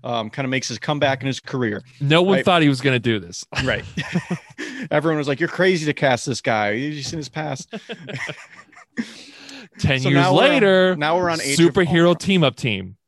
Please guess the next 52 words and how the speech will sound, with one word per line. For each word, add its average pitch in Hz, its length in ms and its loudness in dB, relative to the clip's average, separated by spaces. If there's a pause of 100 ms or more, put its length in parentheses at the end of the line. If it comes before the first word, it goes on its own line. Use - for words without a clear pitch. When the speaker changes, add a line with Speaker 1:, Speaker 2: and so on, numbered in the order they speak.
Speaker 2:
movie. 113 380 -8 (420)
Speaker 1:
I 151 80 0
love, 165 280 0
too, 160 220 -4
how 143 180 -2
he's 131 200 -8
like, 117 180 -6 (100)
"So - 280 -10
I 123 80 -2
died 127 260 -4
twice," 131 320 -6
or 156 40 -10
something 156 300 -10
<laughs> 135 200 -10
like, - 0 - (880)
Speaker 2:
Yeah. 320 200 -10
Speaker 1:
and 139 140 -4
she - 140 -4
just 127 180 -6
recaps 127 580 -4
that 120 140 -2
whole 110 160 -4
scene. 127 380 -8 (300)
Speaker 2:
Yeah. 143 220 0
Speaker 1:
She's 120 80 -4
just 127 200 -6
like, 117 300 -2 (380)
she's - 100 -6
like, 160 180 0
"Yeah, 190 220 2
sh-, 147 280 -8
so 151 160 -4
Wanda 156 320 -2
killed 170 360 0
you." 101 280 -4 (200)
Or 170 120 2
that's 165 180 0
what 147 80 -4
he 117 60 -6
says, 113 180 -12
like, 113 200 -6
"So - 200 -12
Wanda 131 220 -2
killed 123 300 -4
me?" 202 180 -4 (220)
Speaker 2:
Mm-hmm. - 200 -16
Speaker 1:
And 131 140 -10
she's - 80 -10
like, 131 140 -4
"Yeah, 208 320 -6 (460)
but 180 160 0
to, 135 160 -8